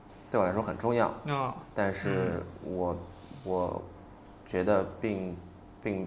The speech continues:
Speaker 1: 不需要那么着急的去做，就是我必须在今年或者说六个月之内结婚，我没有这样的诉求。但是我相信
Speaker 2: 嗯。
Speaker 1: 它对我的人生来说是比较重要的。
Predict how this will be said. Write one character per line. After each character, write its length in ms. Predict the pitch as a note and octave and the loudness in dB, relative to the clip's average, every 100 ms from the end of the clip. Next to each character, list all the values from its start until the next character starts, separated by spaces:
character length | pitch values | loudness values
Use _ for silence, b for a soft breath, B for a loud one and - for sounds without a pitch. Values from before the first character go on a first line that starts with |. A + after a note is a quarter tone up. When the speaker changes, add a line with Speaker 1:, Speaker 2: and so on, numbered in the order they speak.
| - | -2
Speaker 1:
不 80 | A2 | -2
需 100 | G2+ | 6
要 120 | A2 | 6
那 100 | A2 | 6
么 120 | G2+ | 4
着 160 | F2 A2 | 4 4
急 180 | A#2+ F2 | 4 0
的 80 | - | 0
去 160 | G2+ | 0
做， 180 | E2+ F2+ | 0 0
就 100 | E2+ | 0
是 80 | F#2 | 0
我 200 | F2+ D#2+ | 2 0
必 140 | - | 0
须 200 | F#2 G#2+ | 0 0
在 140 | G#2 G#2 | 2 0
今 220 | G#2+ G2+ | 2 0
年 280 | E2+ D#2+ D#2+ | 0 -2 0
或 180 | G2 | 2
者 80 | E2+ | 2
说 160 | C#2 F#2+ | 2 4
六 140 | G2 | 4
个 80 | G2+ | 4
月 120 | G2 | 4
之 100 | F2+ | 2
内 180 | G2 F2+ | 2 0
结 160 | E2+ E2+ | 0 -4
婚， 280 | - F#2 F2 F2+ B B B | -2 -2 -2 -8 B B B
我 100 | E2 | -4
没 100 | E2+ | 2
有 80 | F#2 | 4
这 80 | G2+ | 4
样 100 | G2 | 2
的 60 | |
诉 220 | F2 C#3+ | 0 0
求。 200 | F#2 E2 E2 | 0 -2 0
但 160 | G#2 | 2
是 80 | G#2 | 4
我 200 | F#2 E2+ | 2 2
相 220 | F2 G#2+ | 4 4
信 200 | B2 B2 - - - - | 4 0 -2 -10 -14 -8
Speaker 2:
嗯。 180 | C3 C3 | -6 2
Speaker 1:
它 140 | G#2+ | 4
对 100 | A#2+ | 6
我 80 | G#2 | 4
的 60 | F#2 | 4
人 180 | F2+ | 0
生 180 | F2+ A2 | 0 0
来 120 | G#2 | 0
说 240 | F2 G2 G2+ | 0 0 0
是 340 | - G#2 F2+ - - | 0 -2 -2 -4 -8
比 120 | - - | -8 2
较 240 | G#2 A#2+ | 8 8
重 320 | G2+ F3+ F#3 | 8 6 6
要 200 | G#2 F#2 | 6 2
的。 100 | - | 0